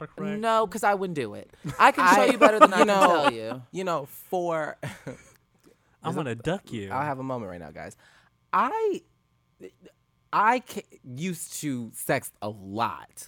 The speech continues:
Speaker 2: With the
Speaker 1: Ooh.
Speaker 2: words.
Speaker 3: With the
Speaker 1: With
Speaker 3: words.
Speaker 1: the words?
Speaker 3: And,
Speaker 1: Really?
Speaker 3: and the photos.
Speaker 2: Okay.
Speaker 3: Um, a lot. Like, late high school.
Speaker 2: Yeah,
Speaker 3: Um,
Speaker 2: I did too.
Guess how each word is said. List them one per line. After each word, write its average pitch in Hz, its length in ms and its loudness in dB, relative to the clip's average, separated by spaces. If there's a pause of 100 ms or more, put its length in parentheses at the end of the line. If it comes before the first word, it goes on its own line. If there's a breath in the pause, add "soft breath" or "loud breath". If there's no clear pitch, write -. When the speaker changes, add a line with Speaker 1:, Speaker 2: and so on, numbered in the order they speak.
Speaker 2:
With 175 180 -6
the - 80 -4
Speaker 1:
Ooh. - 40 -6
Speaker 2:
words. 117 500 -4
Speaker 3:
With 151 180 -4
the 165 80 -8
Speaker 1:
With 135 60 -10
Speaker 3:
words. 123 280 2
Speaker 1:
the 117 60 -4
words? 160 380 -2
Speaker 3:
And, 254 220 4
Speaker 1:
Really? 370 220 -2
Speaker 3:
and 262 220 2
the 190 60 0
photos. 98 680 -2
Speaker 2:
Okay. 165 340 -6
Speaker 3:
Um, 127 560 -2 (720)
a 139 120 4
lot. 120 380 4
Like, 107 260 0
late 123 220 -2
high 139 200 0
school. 131 640 -8 (280)
Speaker 2:
Yeah, 107 440 -2
Speaker 3:
Um, 104 200 -10 (220)
Speaker 2:
I 202 100 -12
did 240 140 -14
too. 135 320 -16